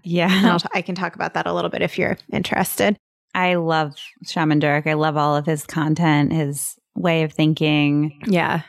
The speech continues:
Speaker 1: And you've told me some of it, but I just
Speaker 2: One of the biggest things with him is, like, he believes that, and I believe this too, that, like, essentially, like, we create our own realities. We're not victims of anything.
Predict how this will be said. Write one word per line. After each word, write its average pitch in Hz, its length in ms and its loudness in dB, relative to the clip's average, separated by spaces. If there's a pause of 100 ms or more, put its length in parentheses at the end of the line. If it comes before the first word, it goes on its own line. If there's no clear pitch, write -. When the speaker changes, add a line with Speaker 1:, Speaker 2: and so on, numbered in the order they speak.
Speaker 1:
And 156 340 0
you've 175 200 0
told 180 220 0
me 160 120 0
some 160 220 0
of 156 140 -2
it, 143 200 0
but 135 360 -2
I 151 180 -2
just - 640 -8
Speaker 2:
One 233 180 2
of 370 80 2
the 403 80 4
biggest 214 360 2
things 214 260 0
with 185 120 0
him 240 220 0
is, 190 160 -4
like, 180 320 -6 (200)
he 247 300 -6
believes 185 560 0
that, 170 420 0
and 185 140 0
I 185 80 2
believe 185 320 2
this 175 180 -4
too, 226 240 2
that, 180 140 0
like, 180 220 -2 (400)
essentially, 311 480 2
like, 214 180 2
we 214 100 2
create 185 380 2
our 175 140 0
own 170 100 -2
realities. - 800 -4 (240)
We're 202 140 -2
not 208 280 -2
victims 196 540 0
of 185 100 2
anything. 180 640 2